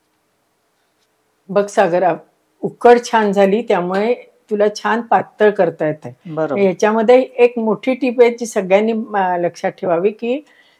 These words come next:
Speaker 1: ज्यावेळेला आपण उकड घेतो, गॅस बंद केल्यानंतर त्यावर झाकण ठेवून वीस मिनिटं तरी कमीत कमी त्याला वाफ आत मुरूच द्यायला पाहिजे. घाई गडबड करून लागली ते ताटात ओतायचं नाही.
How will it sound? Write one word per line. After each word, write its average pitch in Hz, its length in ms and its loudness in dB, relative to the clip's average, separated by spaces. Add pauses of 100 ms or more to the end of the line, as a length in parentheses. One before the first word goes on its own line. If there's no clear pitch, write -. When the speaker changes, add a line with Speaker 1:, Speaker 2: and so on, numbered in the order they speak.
(160)
Speaker 1:
ज्यावेळेला 202 360 6
आपण 262 180 4
उकड 220 300 4
घेतो, 196 640 0
गॅस 175 220 2
बंद 175 320 -2
केल्यानंतर 190 680 -2
त्यावर 190 300 -2
झाकण 185 460 -8
ठेवून 220 260 -8
वीस 240 360 -4
मिनिटं 226 380 2
तरी 220 180 0 (140)
कमीत 226 300 4 (240)
कमी 262 240 6
त्याला 226 320 4
वाफ 208 400 2
आत 196 260 -4
मुरूच 214 420 -2
द्यायला 185 240 2
पाहिजे. 170 400 -4 (520)
घाई 196 200 6
गडबड 220 360 6
करून 220 360 2
लागली 190 320 0
ते 208 100 -4
ताटात 185 440 -2
ओतायचं 156 480 -10
नाही. 170 220 -10